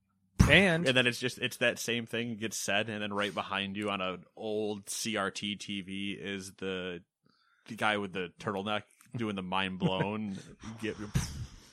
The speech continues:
Speaker 1: And we're saving the environment 'cause you don't need plates when you got stuffed peppers.
Speaker 2: Yeah, which, if there's anything, that's the best for us because we don't wanna do dishes anyway.
Speaker 1: No.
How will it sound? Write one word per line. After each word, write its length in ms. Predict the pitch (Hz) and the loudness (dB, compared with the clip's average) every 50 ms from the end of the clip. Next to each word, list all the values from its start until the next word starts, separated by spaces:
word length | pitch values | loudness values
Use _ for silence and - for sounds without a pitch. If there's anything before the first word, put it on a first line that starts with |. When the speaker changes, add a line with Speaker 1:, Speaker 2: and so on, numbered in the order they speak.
| - - - - - - - _ _ _ _ _ _ _ _ | -20 -20 -20 -20 -20 -20 -20 _ _ _ _ _ _ _ _
Speaker 1:
And 300 | - 127 135 143 139 127 | 4 6 8 8 8 6
we're 80 | 120 117 | 4 4
saving 300 | - - 131 127 120 117 | 4 4 4 4 4 2
the 80 | 113 107 | 0 0
environment 540 | 101 98 110 135 143 131 117 123 139 135 - | 2 4 4 4 6 4 2 0 -2 -4 -6
'cause 200 | - 117 107 107 | -6 -4 0 2
you 60 | 110 | 2
don't 140 | 117 131 123 | 2 4 2
need 180 | 131 120 - | 0 -2 2
plates 480 | - - 156 160 151 139 - - - - | 6 6 6 8 6 4 -2 -6 -4 0
when 120 | 117 117 | 2 2
you 60 | 117 110 | 4 4
got 160 | 110 110 110 | 4 4 2
stuffed 280 | - - 113 - - | 0 0 -2 -2 0
peppers. 420 | - - 101 - 92 82 - - - | -2 -2 -2 -2 -6 -12 -12 -10 2
Speaker 2:
Yeah, 140 | 165 185 143 | 6 8 8
which, 320 | 107 104 127 131 - - - | 8 6 4 2 2 -2 -2
if 220 | - 147 156 151 - | -2 -2 -2 0 0
there's 200 | 165 151 135 151 | 0 0 2 2
anything, 400 | 160 160 139 - 110 101 107 - | 0 0 0 0 -2 -2 0 0
that's 180 | - 135 - - | 0 0 0 0
the 60 | 139 120 | 0 2
best 220 | 120 120 110 - | 2 2 0 0
for 140 | - 127 135 | 0 0 2
us 140 | 123 117 - | 2 0 -2
because 220 | - 104 110 101 | -4 -4 -4 -2
we 80 | 95 135 | 0 2
don't 80 | 143 113 | 2 2
wanna 160 | 98 87 85 | 2 2 0
do 120 | 85 90 | 0 -2
dishes 300 | 90 92 - - - 87 | -2 0 -2 -2 -2 -2
anyway. 300 | 98 131 123 98 87 95 208 | 0 0 0 2 2 2 2
Speaker 1:
No. 140 | 165 - | 0 0